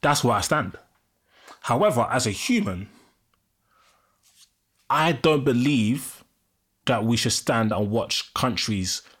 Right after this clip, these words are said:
like, just kill off a pat-, particular type of ethnicity or just overall, like, human rights violation, just brutality. I think that's wrong.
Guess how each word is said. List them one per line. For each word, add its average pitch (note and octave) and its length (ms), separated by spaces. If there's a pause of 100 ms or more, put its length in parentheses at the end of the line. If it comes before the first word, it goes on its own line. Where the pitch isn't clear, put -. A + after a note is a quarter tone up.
(500)
like, G#2 400 (600)
just - 260
kill B2+ 300
off G#2+ 160
a G#2 40
pat-, - 300 (100)
particular - 320
type G#2+ 200
of A#2+ 80
ethnicity G#2+ 640 (500)
or C3+ 140
just C#3 340
overall, C3+ 560
like, A2 300 (560)
human C3 480
rights A#2+ 280
violation, A2+ 680
just G#2+ 180
brutality. A#2 640
I A2 80
think B2+ 240
that's G#2 160
wrong. G#2 320